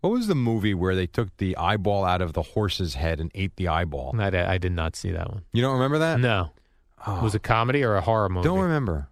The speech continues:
Speaker 1: I really don't remember,
Speaker 2: Hmm.
Speaker 1: to be quite honest, 'cause
Speaker 2: Oh,
Speaker 1: I
Speaker 2: I'll probably edit this whole thing out.
Speaker 1: I don't know about you. No, we'll leave this in. I don't know about you, but as I get older, I
Speaker 2: Yeah.
Speaker 1: remember less and less.
Speaker 2: Yeah, the, well, short-term memory loss
Speaker 1: Gone.
Speaker 2: is because we do not sleep.
Speaker 1: It's brutal, dude.
Speaker 2: And mine is terrible
Speaker 1: I
Speaker 2: and
Speaker 1: see,
Speaker 2: getting
Speaker 1: like,
Speaker 2: worse.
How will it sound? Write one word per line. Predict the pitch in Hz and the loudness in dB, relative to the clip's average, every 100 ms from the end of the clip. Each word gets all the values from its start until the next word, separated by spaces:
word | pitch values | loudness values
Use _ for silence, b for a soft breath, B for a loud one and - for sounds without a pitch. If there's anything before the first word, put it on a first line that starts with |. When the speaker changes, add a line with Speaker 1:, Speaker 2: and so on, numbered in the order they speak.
| - | -6
Speaker 1:
I | |
really | 113 143 143 | -4 -2 -2
don't | 135 - | -2 -2
remember, | 113 110 90 | 0 0 0
Speaker 2:
Hmm. | 82 | -2
Speaker 1:
to | - | -4
be | 92 | -2
quite | 90 87 | 0 0
honest, | 85 82 - | -2 -4 -2
'cause | 131 | 2
Speaker 2:
Oh, | |
Speaker 1:
I | 135 | 2
Speaker 2:
I'll | 160 | 2
probably | 135 110 | 2 2
edit | 101 95 | -2 -2
this | 98 - | -4 -4
whole | 92 | -4
thing | - 90 90 | -4 -4 -4
out. | 90 | -2
Speaker 1:
I | 139 | 0
don't | 160 180 | 0 0
know | 151 | 0
about | 135 123 110 | 2 0 0
you. | 101 104 131 123 | 0 0 0 0
No, | 139 | 0
we'll | 123 139 | 2 0
leave | 110 | -2
this | 92 | -2
in. | 87 | 0
I | 127 | 0
don't | 165 | 0
know | 156 | 2
about | 139 107 | 0 0
you, | 110 | -2
but | 123 101 | 0 0
as | 104 | 0
I | 117 | 0
get | 107 - | -2 -2
older, | 110 120 135 | -2 -2 0
I | 117 135 | 0 2
Speaker 2:
Yeah. | 113 | 2
Speaker 1:
remember | 131 107 95 | 0 0 0
less | 87 104 113 - | 0 -2 -2 -6
and | 95 90 | -4 -2
less. | 90 | 2
Speaker 2:
Yeah, | 131 127 | 2 2
the, | 139 - | 0 0
well, | 143 151 - _ _ _ _ - | 0 0 -6 _ _ _ _ -8
short-term | - - 185 - 185 160 | -2 0 0 0 2 4
memory | 143 147 143 117 | 4 4 2 2
loss | 101 90 87 87 123 | 2 2 2 0 0
Speaker 1:
Gone. | 160 208 196 80 69 - 120 | 2 2 2 0 -6 -6 -2
Speaker 2:
is | 123 110 | 0 0
because | 113 - 127 123 - 113 | -4 0 0 0 -2 -4
we | 107 | -4
do | 101 - 123 | -4 -4 0
not | 110 90 | 0 -2
sleep. | - 131 127 - | -4 -8 -6 -4
Speaker 1:
It's | 156 92 | -4 -4
brutal, | 87 104 110 170 214 120 80 | -6 -2 0 2 2 0 -2
dude. | 82 98 113 - | 0 -2 -2 -2
Speaker 2:
And | 107 | 2
mine | 117 113 | 2 2
is | 101 | -2
terrible | - 98 82 85 135 | -2 0 -2 0 0
Speaker 1:
I | 196 | 0
Speaker 2:
and | - | 0
Speaker 1:
see, | 202 190 | 0 2
Speaker 2:
getting | 175 - 98 | 2 0 0
Speaker 1:
like, | 87 | -2
Speaker 2:
worse. | 80 - | -4 -8